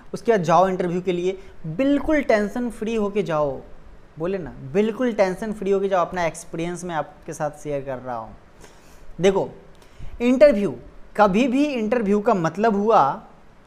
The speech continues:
कि आप अपने बारे में बताइए। मैटर नहीं करता कि आप हिंदी में बताइए या इंग्लिश में बताइए, मैटर करता है कि आप काम कितना जानते हैं, मैटर करता है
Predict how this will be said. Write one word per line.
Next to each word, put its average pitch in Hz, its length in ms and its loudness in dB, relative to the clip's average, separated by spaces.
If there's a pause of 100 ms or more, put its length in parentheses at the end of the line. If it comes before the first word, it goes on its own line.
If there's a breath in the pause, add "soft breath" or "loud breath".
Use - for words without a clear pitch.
(340)
कि 214 80 0
आप 214 280 4
अपने 202 300 -4
बारे 151 300 2
में 175 160 -4
बताइए। 120 480 -10 (800 soft breath)
मैटर 185 400 0
नहीं 240 200 2
करता 247 360 0 (400)
कि 196 60 0
आप 214 160 6
हिंदी 202 380 0
में 254 140 -2
बताइए 226 400 2
या 233 140 4
इंग्लिश 208 280 0
में 226 140 -4
बताइए, 156 520 -2 (1200 soft breath)
मैटर 190 380 2
करता 254 300 2
है 226 380 0 (100)
कि 240 60 -6
आप - 400 -6
काम 247 340 -2
कितना 233 360 -4
जानते 160 400 0
हैं, 170 360 -6 (880 soft breath)
मैटर 208 360 2
करता 254 320 0
है 208 300 0